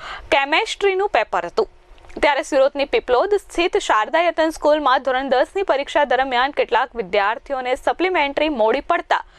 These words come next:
વિવાદ સર્જાયો હતો. દસથી પંદર જેટલા વિદ્યાર્થીઓએ આક્ષેપ કર્યો હતો કે પરીક્ષા દરમિયાન દસથી ત્રીસ મિનિટ સુધી તેમને વધારાની સપ્લિમેન્ટરી મળી ન હતી,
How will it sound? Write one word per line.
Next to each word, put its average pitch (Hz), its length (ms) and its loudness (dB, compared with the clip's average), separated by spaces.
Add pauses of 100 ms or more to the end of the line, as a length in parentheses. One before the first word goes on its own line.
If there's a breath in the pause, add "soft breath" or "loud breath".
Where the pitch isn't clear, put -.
(320 loud breath)
વિવાદ 359 500 2
સર્જાયો 220 400 0
હતો. - 180 -2 (100)
દસથી 294 340 0
પંદર 392 340 0
જેટલા 392 280 2
વિદ્યાર્થીઓએ 339 760 0
આક્ષેપ - 560 -2
કર્યો 302 260 2
હતો 294 260 0
કે 330 140 -4
પરીક્ષા 294 440 0
દરમિયાન 277 540 0
દસથી 302 400 0
ત્રીસ 339 280 -2 (100)
મિનિટ 285 240 0
સુધી - 320 -2 (120)
તેમને 254 220 0
વધારાની 277 460 0
સપ્લિમેન્ટરી 277 680 -2
મળી 240 260 0
ન 202 60 -6
હતી, 175 300 -4